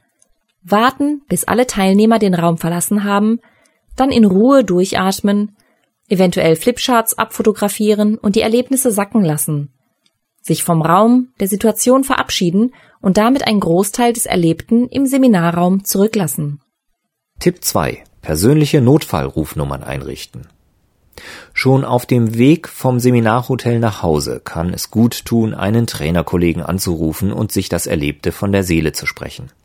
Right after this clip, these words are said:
Speaker 2: Dabei sollte man jedoch vor allem jene anrufen, die mit Humor, gesunder Lebensfreude und Erfahrung gesegnet sind und die es verstehen, in Ruhe zuzuhören oder nach Bedarf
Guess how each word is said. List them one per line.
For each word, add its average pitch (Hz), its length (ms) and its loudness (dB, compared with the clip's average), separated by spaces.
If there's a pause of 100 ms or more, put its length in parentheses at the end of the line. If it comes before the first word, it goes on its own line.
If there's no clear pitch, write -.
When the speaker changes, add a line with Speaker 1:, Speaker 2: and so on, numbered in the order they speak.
(300)
Speaker 2:
Dabei 71 300 -2
sollte 78 300 -2
man 80 140 -2
jedoch 80 280 0
vor - 240 -8
allem 78 200 -4
jene 98 300 0
anrufen, 90 520 -2 (320)
die 90 80 0
mit 78 220 -4
Humor, 139 560 0
gesunder 139 420 2
Lebensfreude 85 760 0
und 135 140 -4
Erfahrung 113 560 -4
gesegnet 73 460 -8
sind - 420 -16
und 87 380 -4
die 107 100 0
es - 120 -4
verstehen, 127 460 2
in 120 180 -2
Ruhe 113 340 4
zuzuhören 71 760 -2
oder 82 440 0 (260)
nach - 200 -6
Bedarf - 520 -4